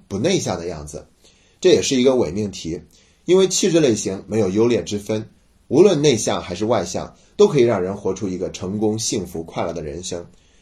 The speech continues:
那我随手都可以举出很多气质类型是内向，但却很成功的例子，比如说梁朝伟、周星驰，还有锤子手机的C E O罗永浩，他可是亲口承认过自己是内向的人，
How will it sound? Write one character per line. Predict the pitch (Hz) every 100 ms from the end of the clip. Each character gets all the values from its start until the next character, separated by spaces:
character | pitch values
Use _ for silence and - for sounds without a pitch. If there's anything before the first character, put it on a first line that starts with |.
| _
那 | 143
我 | 127
随 | 113 151
手 | 147
都 | 107
可 | 104 113
以 |
举 | 104 92
出 | 113 117
很 | 101 78
多 | 107 120
气 | -
质 | 113
类 | 117 101
型 | 98 110
是 | 123
内 | 160 127
向， | - 98 - - _
但 | 110
却 | 110
很 | 101 80
成 | - 82
功 | 120 165
的 | 139
例 | 95 60
子， | - - _ _
比 | -
如 | 101
说 | 110 127 123 - _ _ -
梁 | 104 120
朝 | 117 127
伟、 | 90 67 - _ _ _
周 | - 131
星 | 143 139
驰， | - 95 101 113 _ _ _ _
还 | 185
有 | 143
锤 | - 127
子 | 160
手 | 143 87
机 | 82 107
的 | 98
C | - 107
E | 92
O | 101 104 -
罗 | 101
永 | 98
浩， | - 120 - - _ _ _ -
他 | 143
可 | 120
是 | 113
亲 | - 180
口 | 131 87
承 | - 90
认 | 104
过 | 92 -
自 | 117
己 | 90
是 | 90
内 | 101 156 110
向 | 95 87
的 |
人， | 76 71